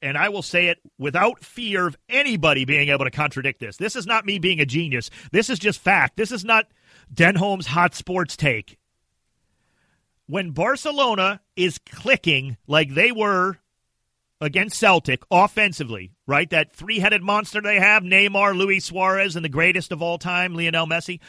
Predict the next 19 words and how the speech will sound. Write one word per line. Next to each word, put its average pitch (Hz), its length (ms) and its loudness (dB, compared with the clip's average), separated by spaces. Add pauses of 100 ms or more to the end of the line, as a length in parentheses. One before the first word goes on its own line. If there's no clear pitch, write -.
(160)
When 143 160 -2
they 185 140 4
are 277 160 4
clicking 196 540 -2
and 156 100 -4
they 165 160 2
are 214 240 4
on, 135 580 0 (1600)
no 196 400 0
other 233 320 -2
team 196 600 -6
in 202 340 -8
sports - 1000 -8 (1200)
can 165 160 -4
hold 160 220 2
a 156 40 0
candle 143 380 -2
to 117 120 -4
them. 101 220 -10